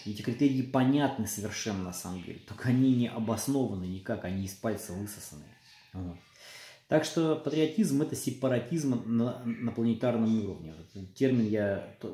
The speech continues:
это вот определение я только что придумал. Вот прям сию секунду записываю данный подкаст. Я пишу, в общем-то, так экспромтом, хотя вот я,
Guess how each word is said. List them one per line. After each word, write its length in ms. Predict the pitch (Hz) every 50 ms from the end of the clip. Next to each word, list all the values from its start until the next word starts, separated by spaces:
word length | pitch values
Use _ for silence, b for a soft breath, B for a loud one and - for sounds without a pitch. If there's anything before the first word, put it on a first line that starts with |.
| 113 104 101 107 101 - - 107
это 160 | 113 113 117
вот 80 | 110 107
определение 640 | 104 110 113 104 117 123 135 143 131 117 107 95 87 -
я 120 | 107 110 117
только 220 | - - 98 98
что 120 | - - - -
придумал. 460 | 92 90 80 85 82 82 78 71 73 76
Вот 160 | 80 - _
прям 300 | - 90 90 90 85 85 -
сию 280 | - - - 113 113 98
секунду 420 | 101 113 110 - 127 131 110 101
записываю 560 | 92 92 95 90 - 104 98 - - 90 87 87
данный 220 | 92 90 92 92
подкаст. 500 | - 98 98 98 - - 90 - - -
Я 80 | 90 87
пишу, 460 | - - 107 - - 131 123 120 B B B B B B B B B B B B - -
в 100 | 143 143
общем-то, 300 | 131 - 135 123 131 123
так 200 | - 131 131 135
экспромтом, 600 | 131 131 - - - 175 185 196 180 - 110 98
хотя 300 | - 117 110 - 143 147
вот 160 | 143 - -
я, 240 | 117 131 135 135